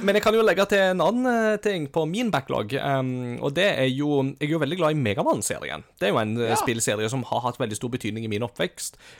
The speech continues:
Speaker 1: Men der er det jo enkelte spill som jeg ikke har spilt, og det er særlig knyttet til Mega Man X og Mega Man Z-, eh, Zero-seriene. Eh, som jo har kommet i gode digitale samlepakker de senere årene, som jeg har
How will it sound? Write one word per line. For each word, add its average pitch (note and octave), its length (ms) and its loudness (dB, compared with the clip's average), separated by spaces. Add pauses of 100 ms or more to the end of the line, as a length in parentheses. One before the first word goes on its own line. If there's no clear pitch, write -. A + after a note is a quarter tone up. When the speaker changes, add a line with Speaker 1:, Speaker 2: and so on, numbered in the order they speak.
(100)
Speaker 1:
Men D3 100 0
der A3+ 160 4
er D#3+ 80 4
det G3 80 0
jo - 80 -4
enkelte G3 320 -4
spill G3+ 160 -2
som G3 100 -8
jeg E3+ 120 -6
ikke F#3 100 0
har - 60 -6
spilt, C4+ 260 -2
og F3+ 80 -2
det G3+ 140 0
er G3 100 -2
særlig D3+ 300 0
knyttet D#3+ 260 -2
til E3+ 160 2
Mega D3+ 160 -2
Man E3+ 240 -2
X - 380 -2
og D3+ 80 -2
Mega D3+ 180 0
Man D#3+ 160 -2
Z-, D3+ 240 -6
eh, D#3+ 160 2
Zero-seriene. G#2+ 960 -2 (540)
Eh, A#2+ 340 0 (320)
som D4+ 380 0
jo D4 100 2
har B3 160 2
kommet G#3+ 320 -2
i - 0 -
gode F#3+ 400 0
digitale F#3 420 0
samlepakker D3 540 -2
de D3+ 80 -8
senere B2+ 320 -2
årene, B2 320 0
som E3 160 -4
jeg B2 80 2
har - 80 -2